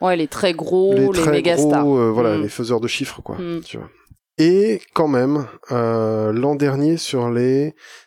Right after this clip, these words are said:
Speaker 2: euh, un million qu'ils ont récolté, euh, Mister M V avait fait deux cent mille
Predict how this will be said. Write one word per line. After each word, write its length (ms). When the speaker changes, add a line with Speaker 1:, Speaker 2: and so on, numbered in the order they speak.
Speaker 2:
euh, 300
un 120
million 300
qu'ils 240
ont 760
récolté, 540
euh, 160
Mister 260
M 140
V 140
avait 160
fait 200
deux 220
cent 220
mille 360